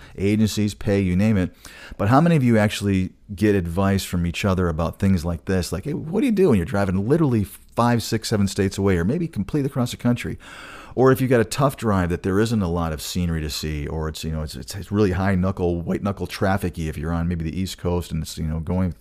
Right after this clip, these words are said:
between some major cities, whatever the case may be. That's the kind of thing I want you guys to start talking to each other about. Start to think about the road to the assignment and what it is that other people do. So you really have two choices. Either just, you know, get in your car and go and ignore everything, or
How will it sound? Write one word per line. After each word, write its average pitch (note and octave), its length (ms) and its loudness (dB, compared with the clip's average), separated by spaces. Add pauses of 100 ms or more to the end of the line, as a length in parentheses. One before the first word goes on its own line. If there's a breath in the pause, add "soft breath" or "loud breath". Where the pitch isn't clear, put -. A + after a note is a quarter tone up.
between F#2 240 -2
some E2+ 140 -6
major E2 240 -2
cities, E2+ 320 -2
whatever C#3 180 0
the G2+ 60 2
case G2 240 0
may E2 80 0
be. G2+ 280 -2 (880 loud breath)
That's D3 260 2
the - 60 -2
kind C3+ 120 2
of A#2 60 4
thing G#2+ 120 4
I - 20 4
want G2+ 180 4
you - 20 0
guys F2 140 2
to - 40 -6
start D#2 140 -2
talking A2+ 380 0
to D2+ 100 -4
each D2 160 -4
other D2+ 160 -2
about. C#2+ 360 -6
Start - 260 -4
to C#3+ 140 -4
think F#2 260 0
about D#2+ 340 -2 (640 soft breath)
the - 160 -8
road D#2 360 -6
to A2+ 80 -2
the A2+ 80 0
assignment D#2 420 -2
and F2+ 180 0
what E2+ 120 0
it F2+ 100 2
is F2 120 0
that - 120 -6
other D#3 180 -2
people E2 280 -8
do. B1 240 -8 (800)
So G2 360 4 (280 loud breath)
you A#2+ 100 6
really F3 140 10
have D3 100 8
two D3+ 140 4
choices. D3+ 280 2
Either A#2 120 0
just, G2+ 220 -2
you A2 120 -2
know, A2 80 2
get G2+ 120 0
in C3+ 60 0
your C#3 80 0
car B2 280 4
and G2+ 100 4
go G#2 320 8 (240)
and F2 400 0
ignore G2 480 4
everything, C3+ 420 0
or F#2 300 0